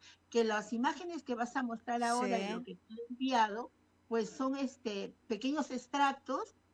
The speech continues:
Speaker 1: de vídeos más largos que están en mi canal de YouTube, ¿no? Todas las imágenes son tomadas por mi persona. Son, eh, evidencias que he registrado del cerro que tengo a un kilómetro de casa,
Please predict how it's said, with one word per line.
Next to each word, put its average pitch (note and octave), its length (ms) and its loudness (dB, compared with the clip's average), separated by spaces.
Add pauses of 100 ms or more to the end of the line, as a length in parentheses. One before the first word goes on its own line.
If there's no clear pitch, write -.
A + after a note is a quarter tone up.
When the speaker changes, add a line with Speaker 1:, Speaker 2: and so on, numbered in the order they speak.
(240)
Speaker 1:
de G#3+ 160 0
vídeos C#4+ 380 2
más C4+ 180 4
largos C4+ 380 0
que A#3+ 100 -8
están A#3 240 -4
en B3 140 2
mi B3+ 100 0
canal G#3+ 320 -4
de A3 160 -4
YouTube, A3 540 -6
¿no? G3 160 -8 (100)
Todas D4 160 2
las E4 200 -4
imágenes C4+ 540 0
son B3 200 -2
tomadas A#3+ 500 -2
por G#3+ 180 -10
mi F#3+ 140 -6
persona. F3+ 580 -10 (500)
Son, B3 280 2
eh, B3+ 140 -6
evidencias A3 1120 -2
que A3 240 -2
he A3+ 60 2
registrado B3+ 720 0
del G3+ 160 -4
cerro C4 400 -2
que G#3+ 100 -4
tengo A#3+ 260 -2
a B3 40 0
un C4 140 2
kilómetro B3 560 -2
de A3+ 160 -2
casa, B3 500 0